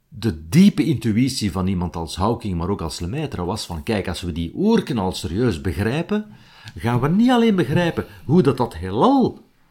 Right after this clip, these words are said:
werkt en tot stand gekomen is, maar gaan we eigenlijk een diepere link begrijpen tussen waarom wij hier zijn, wat die levensvatbaarheid van het heelal is, in verhouding tot,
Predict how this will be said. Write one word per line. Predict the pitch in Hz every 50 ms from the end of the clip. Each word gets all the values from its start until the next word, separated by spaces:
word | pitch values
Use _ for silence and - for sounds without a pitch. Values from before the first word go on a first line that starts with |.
| _ _ _ _
werkt | - 92 123 160 160 - - - -
en | 127 98
tot | 90 95 - -
stand | - - 95 90 -
gekomen | - 98 - - 110 104 104 110 110
is, | 117 117 -
maar | - 87 90 85
gaan | 95 92 90 87 82
we | 82
eigenlijk | - - - 85 82 80 80 76 -
een | 90 78 73 73 69
diepere | 69 98 107 127 131 - 101 87 85 82
link | 76 76 98 113 117 101 - 78 73
begrijpen | - - - 76 76 - - - - - -
tussen | - 78 - - 78 67 - _ _ _ _ _ _ _ _ _ _
waarom | - 92 80 85 90 92 104 107 92
wij | 90 87 80
hier | 78 82 87 78
zijn, | 69 69 80 80 80 104 123 127 123
wat | 90 98 101 -
die | 104 90
levensvatbaarheid | 85 87 82 80 - 78 - - - - - 156 - - 165 143 120 90 85 80 82 80 -
van | - 90 85
het | 76 65
heelal | 73 82 73 73 69 71 69 - -
is, | - 87 - - - - _ _ - - - - - - - - - - - - _ _ _ _ _ _ _ _
in | - 113 95
verhouding | - 87 78 71 78 82 85 82 80 71 71
tot, | - 85 80 - - -